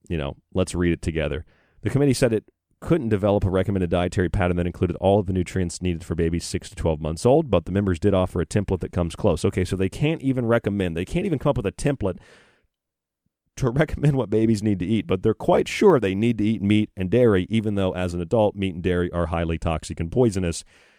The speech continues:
And that's for an adult who's, like, six foot tall, you know, hundred and fifty pounds, but this is, like, a, uh, like, a foot tall little human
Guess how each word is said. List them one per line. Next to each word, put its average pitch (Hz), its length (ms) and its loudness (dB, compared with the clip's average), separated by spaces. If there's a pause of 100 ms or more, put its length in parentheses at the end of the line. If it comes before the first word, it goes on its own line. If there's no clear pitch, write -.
(300)
And 87 520 -2
that's 98 240 -2
for 95 220 -4
an 90 60 -2
adult 90 380 0 (200)
who's, 92 220 -2
like, 85 180 -4
six - 280 -6
foot - 240 -4
tall, 85 360 2 (240)
you 87 120 -6
know, 78 220 -4
hundred 95 220 -2
and 85 80 -10
fifty 90 220 -4
pounds, 85 580 -2
but 82 180 -8
this 95 180 0
is, 85 140 -4
like, 82 200 -4
a, 82 320 -4
uh, 73 220 -6 (440)
like, 85 280 -4
a 82 240 -4
foot 113 180 -2
tall 107 380 2 (1120)
little 110 300 2 (160)
human 92 480 0